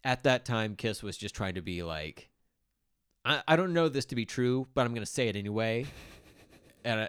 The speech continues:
Speaker 1: it's gonna be N D C canon at this point. Um, I feel like at this point in time,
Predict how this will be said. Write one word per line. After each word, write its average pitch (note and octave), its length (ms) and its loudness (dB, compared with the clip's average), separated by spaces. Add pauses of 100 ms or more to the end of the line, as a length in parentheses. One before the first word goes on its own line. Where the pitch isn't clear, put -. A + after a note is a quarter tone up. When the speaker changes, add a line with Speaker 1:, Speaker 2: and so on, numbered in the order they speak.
Speaker 1:
it's A#2+ 160 -6
gonna A2 180 0
be G2 260 -2
N G#2+ 120 -6
D G2+ 100 -2
C G2 260 -4
canon F2+ 360 -4
at F2+ 100 -8
this F#2+ 140 -10
point. F2+ 320 -4 (420)
Um, G2+ 460 0
I - 80 -6
feel C#4 140 -4
like A#3 140 -2
at D#3+ 160 -6
this D3+ 200 -2
point D#3 480 -4 (580)
in D3 160 0
time, G#2+ 480 -4